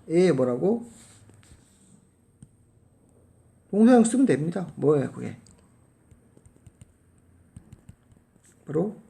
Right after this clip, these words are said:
여기 나왔죠? decide. 그래서 이게 문제 나올 수 있는 거 선생님 설명해놨어요. make a decision과 같은 것을 위해서 찾아 쓰시오. 뭐라고요?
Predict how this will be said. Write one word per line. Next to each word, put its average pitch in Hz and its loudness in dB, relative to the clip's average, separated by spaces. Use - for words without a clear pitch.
여기 196 -4
나왔죠? 175 -4
decide. 123 -12
그래서 117 -10
이게 196 6
문제 175 4
나올 147 4
수 160 -6
있는 139 -2
거 127 -2
선생님 151 -2
설명해놨어요. 151 -4
make 185 4
a 170 0
decision과 165 -2
같은 131 -4
것을 135 -4
위해서 135 -6
찾아 160 -8
쓰시오. - -14
뭐라고요? 135 -8